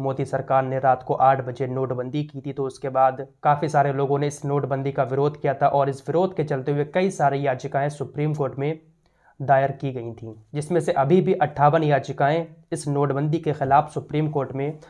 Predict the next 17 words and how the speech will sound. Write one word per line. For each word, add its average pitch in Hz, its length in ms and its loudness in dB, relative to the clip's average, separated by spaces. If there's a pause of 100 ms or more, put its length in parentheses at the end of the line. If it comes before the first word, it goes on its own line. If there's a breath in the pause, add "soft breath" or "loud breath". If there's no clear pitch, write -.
(180 loud breath)
दायर 139 340 6
की 160 200 -6
हुई 151 320 0
थीं, 160 120 0
जिसको 139 260 -6
आज 131 260 2
सुप्रीम 156 460 -4
कोर्ट 135 240 -4
ने 131 200 -6
खारिज 131 380 0
कर 120 140 -8
दिया 110 320 -14 (340)
और 139 200 6
नोटबंदी 143 580 0
को 139 200 -4
सही 143 340 -2
ठहराया। 110 460 -6